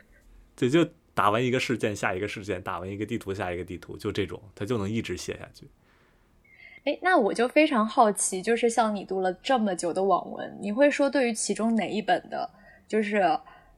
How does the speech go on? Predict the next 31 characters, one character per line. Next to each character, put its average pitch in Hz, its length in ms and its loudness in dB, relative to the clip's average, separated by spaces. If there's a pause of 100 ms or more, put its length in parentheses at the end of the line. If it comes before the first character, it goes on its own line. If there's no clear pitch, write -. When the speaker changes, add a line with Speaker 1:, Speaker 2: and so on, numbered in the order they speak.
Speaker 2:
这 226 200 4
个 196 220 2
故 247 340 2
事， 190 260 0
或 214 200 -2
者 190 80 -8
说 208 80 -2
这 220 120 -4
个 226 100 -2
故 240 220 0
事 226 120 -4
里 190 140 -4
的 170 120 -4
角 202 300 -4
色 247 180 0
产 - 260 -4
生 233 300 -2
特 240 200 -2
别 202 180 -4
强 190 340 -4
的 233 100 0
一 226 80 0
种 185 220 -6 (220)
割 285 180 2
舍 247 140 2
不 190 120 -6
下 240 220 4
的 190 80 -4
情 170 180 -8
绪 175 180 -8
吗？ - 180 -14